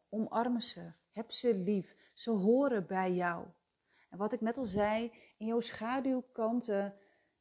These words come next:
zitten ook schatten verborgen. Ga daarmee aan de slag.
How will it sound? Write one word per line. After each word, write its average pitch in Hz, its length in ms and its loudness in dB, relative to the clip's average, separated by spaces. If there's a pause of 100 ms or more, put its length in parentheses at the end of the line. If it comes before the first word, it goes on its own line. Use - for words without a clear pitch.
(380)
zitten - 280 -6
ook 233 200 4
schatten 220 380 -6
verborgen. 165 640 -8 (1900)
Ga 226 320 -2
daarmee 226 360 0
aan 208 80 -2
de 202 80 -4
slag. - 640 -6